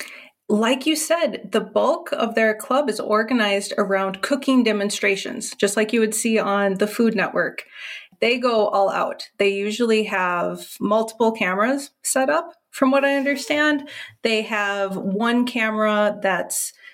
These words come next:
focused sort of downward on their cooking surface, whether it's the, the oven or the counter, wherever they're doing the actual food prep. They also have a camera focused on them because they are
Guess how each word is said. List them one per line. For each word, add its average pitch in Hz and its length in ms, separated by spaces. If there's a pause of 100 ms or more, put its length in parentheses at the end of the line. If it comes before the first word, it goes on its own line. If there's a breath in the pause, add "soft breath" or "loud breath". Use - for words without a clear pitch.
focused 233 840
sort 185 200
of 165 160
downward 226 500
on 208 280
their 202 120
cooking 196 400
surface, 170 500
whether 180 260
it's 85 200
the, - 540
the - 180
oven 196 300
or 175 140
the 185 120
counter, 185 460
wherever 196 340
they're 185 380 (120)
doing 214 340
the 190 120
actual 185 440
food 247 300
prep. 226 340 (420 loud breath)
They 220 140
also 220 320
have 208 160
a 208 60
camera 196 320
focused 185 460
on 190 200
them 226 520
because 196 360
they 190 220
are 170 440